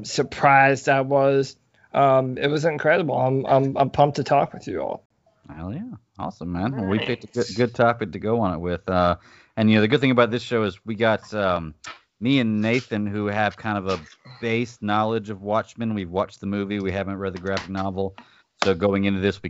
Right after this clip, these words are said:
Speaker 2: kind of knew what we were walking into, but not really. And then Cody and Chris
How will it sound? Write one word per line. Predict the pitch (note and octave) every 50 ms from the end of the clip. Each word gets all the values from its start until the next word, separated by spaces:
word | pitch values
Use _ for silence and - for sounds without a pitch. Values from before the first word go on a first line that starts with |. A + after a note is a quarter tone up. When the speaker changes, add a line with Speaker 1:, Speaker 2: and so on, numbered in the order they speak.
| - -
Speaker 2:
kind | - - - F#2 G2 G#2 A2 A2
of | A2+
knew | B2 B2+ B2
what | B2+
we | C3 C3+
were | C3
walking | B2+ B2+ B2+ B2+ B2 B2+ B2
into, | B2 B2 B2+ - - C#3 C3+
but | A2+ G#2+
not | G#2+ G#2 F#2
really. | F#2+ G2+ A2 A2+ B2 C3+ A#2+ - _ _ _ _ _ _ - -
And | F2 F#2+ F#2 G2 G2 G2+
then | G2+ F#2+ F#2+
Cody | - - - A#2+ A#2 A#2 G#2
and | G2 F#2
Chris | - - B2+ B2 A2+ G2 - -